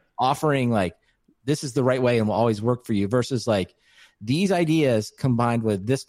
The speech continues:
timing kinda worked out for us. So read the story, and that may be helpful for you as you think through how you're thinking your culture there." But, like, anytime someone's out,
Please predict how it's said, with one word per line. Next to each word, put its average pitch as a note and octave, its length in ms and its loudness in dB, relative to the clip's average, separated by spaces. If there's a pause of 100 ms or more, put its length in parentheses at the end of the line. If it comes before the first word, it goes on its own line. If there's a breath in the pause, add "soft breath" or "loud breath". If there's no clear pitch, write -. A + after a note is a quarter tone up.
timing F#2+ 640 -2 (380)
kinda B2+ 200 -2
worked A#2 240 0
out A2 180 -2
for G2+ 180 -2
us. F2 200 -2
So - 220 -4
read D#3 200 -2
the D3+ 80 -2
story, B2 600 -2 (400)
and A2+ 160 0
that B2+ 100 -2
may B2+ 140 0
be A2+ 80 -2
helpful C3+ 320 0
for B2 140 -6
you A2 140 0
as G2+ 120 -4
you G#2 80 -10
think A#2+ 260 -6
through A2+ 520 0 (420)
how A2 120 0
you're C#3+ 200 0
thinking B2+ 320 -4
your G2+ 100 -2
culture G#2 300 -2
there." G2 240 0
But, A2 140 -2
like, A2+ 140 -2
anytime D#3 320 -2
someone's B2+ 280 -2
out, A2 200 0